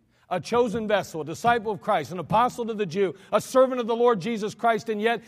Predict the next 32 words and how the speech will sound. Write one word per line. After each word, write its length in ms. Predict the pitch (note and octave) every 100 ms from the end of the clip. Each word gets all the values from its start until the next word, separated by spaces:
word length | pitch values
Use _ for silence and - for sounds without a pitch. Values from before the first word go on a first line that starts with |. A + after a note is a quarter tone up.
| -
he 140 | G#3
finds 360 | D3+ A3+ A#3 A#3
himself 360 | A3+ - A3
awaiting 420 | F#3+ F3+ A3 A3+ A3
death 240 | A3+ A3+
for 120 | G3+
his 120 | F3
faith 360 | - A3 G#3+ -
and 60 | G3+
his 140 | E3+
testimony. 640 | F#3 F#3+ - D#3+ C#3 A#2 G2 _ _ _ _ _ _ _ _ _ _ _ _ _ _ _ _ _ _ _ _
Now, 140 | D3 - _
let, 260 | E3 B2+ -
let's 180 | E3+ -
just, 200 | F#3 - _
let's 220 | - F3 -
just 340 | A3 - _
kinda 340 | - G#3 D#3+ A#2 _ _ _
recap 460 | E3 G#3+ - D3+ A2 _ _
Joseph. 460 | - F3 - A2+ G#2 _ _ _ _ _ _ -
I 60 |
wonder 200 | G#3 C#4+
if 60 | C4+
there's 220 | A3+ D#3
any 180 | B3 B3
man 240 | A#3+ A#3
in 80 | A3
the 80 | G3+
room 420 | G#3+ G3+ F#3 F3+ _
more 240 | - G3 G3
pure, 480 | G3 A3 A3 A3+ A3 - _ -
more 380 | F3+ G3 F#3